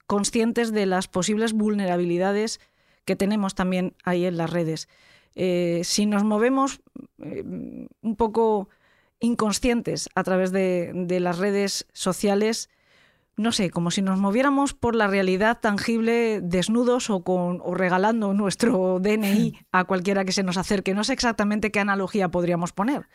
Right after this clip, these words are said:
Speaker 2: Pues yo ahí, mm, y además creo que lo has explicado súper bien,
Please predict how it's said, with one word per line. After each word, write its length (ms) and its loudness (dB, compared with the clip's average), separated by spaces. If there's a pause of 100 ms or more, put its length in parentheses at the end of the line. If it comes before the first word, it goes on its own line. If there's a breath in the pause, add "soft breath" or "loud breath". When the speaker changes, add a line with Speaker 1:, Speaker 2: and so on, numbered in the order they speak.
Speaker 2:
Pues 180 4
yo 80 6
ahí, 580 4
mm, 680 4
y 100 4
además 240 2
creo 140 2
que 60 4
lo 60 4
has 160 4
explicado 440 4
súper 260 4
bien, 380 2